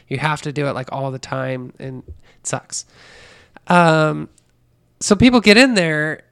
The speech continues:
because they have to for the month or the week, however often you go, and you don't know what to say.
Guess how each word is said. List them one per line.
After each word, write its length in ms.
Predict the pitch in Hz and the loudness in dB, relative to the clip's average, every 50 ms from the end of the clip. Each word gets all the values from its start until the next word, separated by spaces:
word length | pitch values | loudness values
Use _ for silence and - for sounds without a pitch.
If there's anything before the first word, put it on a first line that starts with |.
| _ _ - | _ _ -12
because 260 | 147 143 - 175 165 147 | -10 -6 -4 -4 -4 -4
they 100 | 156 143 | -4 -4
have 300 | - 185 202 196 - - | -2 -2 -2 -2 -2 -6
to 300 | - 151 147 143 147 143 | -8 -6 -6 -6 -8 -8
for 140 | - 151 | -10 -12
the 80 | 139 143 | -10 -8
month 380 | 135 143 143 147 143 143 139 - | -6 -6 -4 -4 -6 -8 -10 -12
or 60 | 131 127 | -12 -10
the 100 | 131 120 | -10 -10
week, 320 | 135 151 147 147 135 - | -8 -8 -8 -8 -8 -8
however 320 | - 143 139 139 131 139 | -8 -8 -8 -8 -8 -8
often 240 | 135 135 131 - 139 | -8 -8 -8 -10 -12
you 100 | 139 135 | -10 -8
go, 380 | 127 135 131 131 131 131 135 135 _ _ _ _ _ _ _ _ _ _ - | -8 -8 -6 -6 -6 -8 -10 -12 _ _ _ _ _ _ _ _ _ _ -12
and 80 | 147 151 | -10 -10
you 80 | 156 | -8
don't 80 | 151 156 | -8 -8
know 60 | 156 | -8
what 100 | 151 143 | -8 -10
to 100 | - 143 | -10 -10
say. 480 | - - 202 196 147 - - 156 - | -8 -6 -6 -6 -6 -6 -10 -16 -20